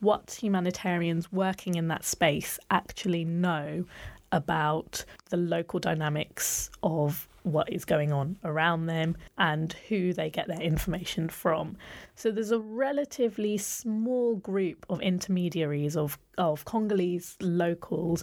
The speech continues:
who we might describe as kind of humanitarian entrepreneurs. You know, they work in the humanitarian spaces. They are the people that humanitarian actors speak to and listen to. So we're talking about kind of country staff.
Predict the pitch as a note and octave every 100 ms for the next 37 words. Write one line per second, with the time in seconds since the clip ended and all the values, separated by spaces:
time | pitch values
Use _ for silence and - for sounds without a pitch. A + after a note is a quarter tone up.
0 | - G3+ F3+ F3 F3 F#3+ F#3 F3+ F3+ F3
1 | F3 - E3+ E3 D3 - F3 D#3 - F3
2 | D#3+ D#3+ - F3 D#3+ D#3+ - E3+ D#3 -
3 | - F3 D#3 D3 D3 - E3+ C#3+ D3 E3
4 | D#3+ E3+ E3+ D#3 - - F3 E3 D#3+ E3+
5 | E3 E3+ F3 E3 D3+ D3+ F3 - F#3+ E3+
6 | F3+ - D#3+ D#3+ - - E3+ E3 E3+ -
7 | - G#3 F#3+ - F3+ F3 - - - F#3+
8 | E3+ D#3 - - - G3 E3 D3+ D#3 D#3+
9 | D3+ D3+ D3+ - - D#3 D3 D3+ - -
10 | - - F#3 - - - D#3+ E3 - D#3+
11 | F#3+ - G3 - - - - E3+ D3+ -
12 | - - - - D3 - - F#3+ - -
13 | E3 E3 E3 - - - - - - -